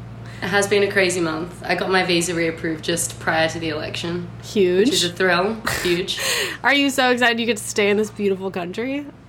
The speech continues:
Speaker 1: I am. It's gonna be my first time here without being under a Trump presidency.
Speaker 2: Wow.
Speaker 1: I know.
Speaker 2: Oh my God, wait, when did you move here again?
Speaker 1: Literally right after he got elected. At the start of twenty seventeen, I think, I was here.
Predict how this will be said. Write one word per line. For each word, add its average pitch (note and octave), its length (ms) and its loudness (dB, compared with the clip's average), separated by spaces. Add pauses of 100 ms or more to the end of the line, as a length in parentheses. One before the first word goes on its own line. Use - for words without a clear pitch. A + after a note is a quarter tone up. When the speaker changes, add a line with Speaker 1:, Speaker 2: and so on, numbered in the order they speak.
(360)
Speaker 1:
I G#3 120 2
am. G3+ 520 0
It's G#3+ 240 -2
gonna A3 200 0
be A3 100 -2
my A3 140 2
first G#3+ 400 0
time G#3 280 0
here G3 260 -2
without F3+ 380 -2
being G3 180 -2
under F#3 200 -4
a F#3 60 -6
Trump F#3 280 -6
presidency. F#3+ 760 -6 (160)
Speaker 2:
Wow. G3+ 720 4 (580)
Speaker 1:
I F3 120 -8
know. D#3 260 -8 (600)
Speaker 2:
Oh B3 80 -2
my D#4 140 2
God, C4 200 4
wait, D4 140 2
when A#3+ 160 2
did E4+ 140 2
you F#4 80 4
move F4 140 0
here G4 140 0
again? G4+ 280 0 (840)
Speaker 1:
Literally A#3 380 0
right F#3 260 2
after F3+ 280 0
he F#3+ 100 2
got F3+ 140 -2
elected. D#3+ 360 -2
At E3+ 200 -2
the C4+ 60 -4
start F#3 560 4 (760)
of F3 380 -2
twenty F3 420 -2
seventeen, D#3+ 720 -4
I D#3+ 120 -8
think, - 320 -10
I - 100 -6
was - 140 -4
here. - 280 -6